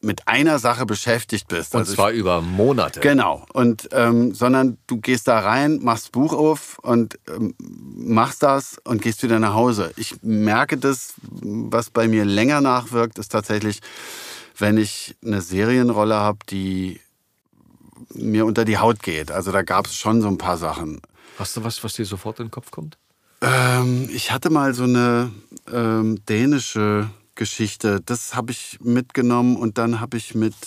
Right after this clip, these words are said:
Speaker 1: äh, ich weiß den Titel nicht mehr. Das hab ich sehr mit nach Hause genommen. Ich weiß leider den Titel nicht mehr. Das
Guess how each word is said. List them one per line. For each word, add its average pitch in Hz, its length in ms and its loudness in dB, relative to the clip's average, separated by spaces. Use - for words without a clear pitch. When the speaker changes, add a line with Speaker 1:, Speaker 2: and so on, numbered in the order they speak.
Speaker 1:
äh, 107 380 -12
ich - 140 -14
weiß 120 200 -16
den 120 100 -10
Titel - 220 -12
nicht 104 260 -6
mehr. 107 280 -2
Das - 200 -6
hab 156 140 -4
ich 143 120 -4
sehr 131 540 2
mit 107 180 -6
nach 104 200 -4
Hause 107 260 -2
genommen. 104 460 0
Ich - 200 -12
weiß 110 260 -8
leider 120 280 -2
den 135 140 -2
Titel 131 260 -8
nicht 107 280 0
mehr. 104 200 0
Das - 340 -8